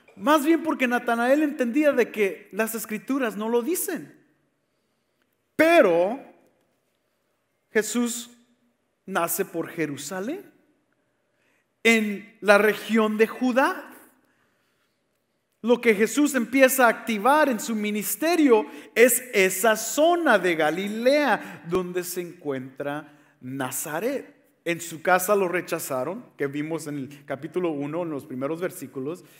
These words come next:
pero empieza a operar en su ministerio al norte, a cien millas de distancia. Y por eso Natanael, confuso, reacciona de esa manera. ¿Cómo es posible que algo pueda venir de, de Nazaret si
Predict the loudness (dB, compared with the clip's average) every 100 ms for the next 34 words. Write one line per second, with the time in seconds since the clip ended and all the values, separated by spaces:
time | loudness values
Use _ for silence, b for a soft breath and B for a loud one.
0 | b 2 2 2 -2 -4 -4 -2 0 0
1 | -2 -4 -6 -10 -8 -10 -8 -8 -8 -8
2 | -6 -2 -2 -2 -2 2 2 2 -2 -4
3 | -4 -8 B B B -4 -4 -4 -6 -6
4 | -6 -8 -6 -6 -8 -12 -12 -16 -10 -8
5 | -8 -10 -10 -8 -10 B B -8 2 6
6 | 6 6 0 0 -2 0 2 2 0 -4
7 | -4 -2 -2 4 6 6 6 4 4 0
8 | -10 -20 _ 6 6 4 -2 0 0 0
9 | -2 -4 -6 B -4 -2 0 -2 -4 -2
10 | -2 0 0 0 -2 -10 -20 _ _ _
11 | _ _ -8 -4 -2 -2 0 0 4 4
12 | 6 4 6 6 4 0 2 4 4 2
13 | 0 0 -2 -4 -16 0 6 6 4 -2
14 | 0 0 0 -4 -2 -2 0 -2 -4 -6
15 | -6